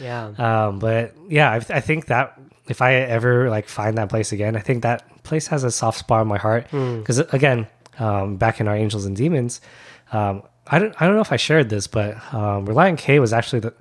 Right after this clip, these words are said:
Speaker 2: what really got me into listening to more music as a whole.
Speaker 1: Ah.
Speaker 2: Um, so going to that concert was kind of like a symbolic, like, I guess, cracking of the
Speaker 1: That was
Speaker 2: egg
Speaker 1: your,
Speaker 2: or
Speaker 1: that was your gateway,
Speaker 2: Yeah,
Speaker 1: right?
Speaker 2: that was my gateway. Um,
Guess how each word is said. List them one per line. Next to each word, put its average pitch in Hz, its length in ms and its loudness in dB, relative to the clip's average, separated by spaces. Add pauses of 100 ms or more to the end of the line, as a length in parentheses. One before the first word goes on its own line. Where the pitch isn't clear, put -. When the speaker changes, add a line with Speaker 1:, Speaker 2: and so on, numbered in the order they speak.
(340)
Speaker 2:
what 120 180 0
really 131 240 4
got 127 180 2
me 117 80 0
into 110 340 0
listening 113 420 0
to - 100 -8
more 110 180 0
music 104 520 0
as 107 120 -2
a 104 60 0
whole. 104 480 2
Speaker 1:
Ah. 107 680 -2
Speaker 2:
Um, 101 180 -6
so 110 380 2
going 131 260 4
to 117 100 -4
that 110 140 2
concert 120 320 2
was 104 140 -2
kind 110 160 0
of 107 80 0
like 101 180 -2
a 95 220 -4
symbolic, 101 600 -2
like, 90 240 -12 (800)
I 107 60 -4
guess, 98 280 -6 (680)
cracking 123 400 -4
of 113 60 0
the 101 180 -4
Speaker 1:
That 147 360 4
was 139 120 4
Speaker 2:
egg - 20 -2
Speaker 1:
your, 107 160 2
Speaker 2:
or - 60 -14
Speaker 1:
that 139 160 0
was 147 180 2
your 131 100 -4
gateway, 113 440 -8
Speaker 2:
Yeah, 196 220 4
Speaker 1:
right? 160 80 6
Speaker 2:
that 143 100 6
was 156 160 4
my 120 160 2
gateway. 95 400 -4 (400)
Um, 117 500 4